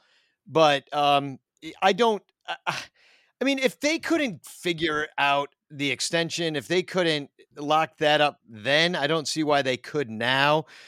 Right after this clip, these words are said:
especially because the money probably hasn't changed. Um, so,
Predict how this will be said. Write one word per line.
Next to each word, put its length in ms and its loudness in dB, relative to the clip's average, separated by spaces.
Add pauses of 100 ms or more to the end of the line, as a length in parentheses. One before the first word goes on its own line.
(260)
especially 640 2
because 440 -4
the 100 -4
money 360 -2
probably 440 2
hasn't 340 -2
changed. 640 -6 (880)
Um, 640 0 (540)
so, 380 0